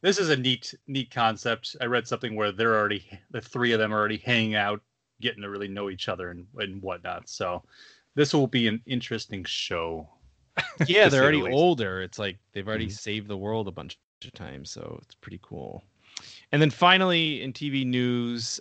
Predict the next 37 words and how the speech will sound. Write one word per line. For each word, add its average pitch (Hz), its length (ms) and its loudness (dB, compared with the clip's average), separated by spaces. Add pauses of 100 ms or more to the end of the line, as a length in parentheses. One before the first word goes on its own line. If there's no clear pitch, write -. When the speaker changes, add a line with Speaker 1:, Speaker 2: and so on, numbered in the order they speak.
Speaker 2:
uh, 104 240 2
Rian 135 360 4
Johnson 110 840 -2
is 98 240 -6
teaming 110 520 -2
up 101 280 -2
with 98 500 0
Natasha 101 600 0
Lyonne 98 520 -2
for 98 220 -4
a 92 60 -2
series 98 360 -2
called 92 300 -4
Poker 151 300 2
Face. 147 480 2 (560)
Um, 101 540 0
it's 110 160 -4
a 110 40 0
mystery 123 580 2
show 120 540 6
that 104 180 2
will 104 80 0
be 104 320 -2
exclusively 110 840 -2
on 95 160 -2
the 90 80 -4
Peacock 131 600 -2
network. 117 560 0 (380)
Uh, 95 180 0
they've 101 160 -4
ordered 110 320 0
ten 113 220 -2
episodes 101 480 -4
for 101 120 -8
the 101 80 -6
series, 107 540 0
so 92 420 0